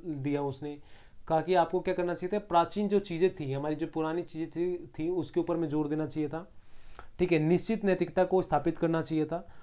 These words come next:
औद्योगिक प्रगति को तो आप कर रहे हो, पर वो फिक्स प्रगति रहे, उसके ऊपर में जोर देना चाहिए था, ठीक है। साथ साथ में वैज्ञानिक आविष्कार ने समाज का परिवेश में बदल दिया। जो वैज्ञानिक आविष्कार था, उसने क्या किया,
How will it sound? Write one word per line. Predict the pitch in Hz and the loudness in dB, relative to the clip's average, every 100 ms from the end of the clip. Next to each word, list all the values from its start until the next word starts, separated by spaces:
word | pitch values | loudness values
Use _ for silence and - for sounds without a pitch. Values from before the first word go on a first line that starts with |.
| - - | -4 4
औद्योगिक | 185 156 190 226 - | 4 6 4 2 0
प्रगति | 185 175 175 214 | 0 2 2 -2
को | 170 165 | -2 -6
तो | - | 2
आप | 180 175 | 4 4
कर | 180 180 | 2 2
रहे | 165 | 2
हो, | |
पर | 139 | 2
वो | 160 185 | 2 2
फिक्स | - 214 - | -2 -6 -4
प्रगति | - 170 165 185 | -2 0 0 0
रहे, | 170 156 | 0 0
उसके | 190 170 - 175 | -2 -2 0 -2
ऊपर | 175 | 0
में | 170 | -2
जोर | 156 160 | 0 0
देना | 151 156 | 0 -2
चाहिए | 143 151 147 | -4 -6 -6
था, | 143 180 - - - - - - | -6 -12 -14 -20 -20 -20 -14 -6
ठीक | 190 160 | -2 0
है। | 147 - - - | 0 -4 -10 -2
साथ | - 185 | 4 6
साथ | 208 208 | 4 0
में | 214 | 2
वैज्ञानिक | 170 165 180 196 220 | 4 4 4 2 2
आविष्कार | 196 170 180 175 170 180 180 | 2 0 0 6 8 6 4
ने | 185 | 0
समाज | 185 175 156 160 160 | 0 -2 0 -2 0
का | 185 | -2
परिवेश | 175 151 156 160 | 0 2 0 0
में | 180 151 | -2 -2
बदल | 143 170 165 | 2 2 2
दिया। | 143 127 | 0 -2
जो | 135 | -2
वैज्ञानिक | 143 151 165 185 | -2 -2 -2 -2
आविष्कार | 175 165 - 156 143 | -2 -4 2 2 2
था, | 160 | -4
उसने | 160 175 | -4 -2
क्या | 170 | -2
किया, | 170 202 | -2 -4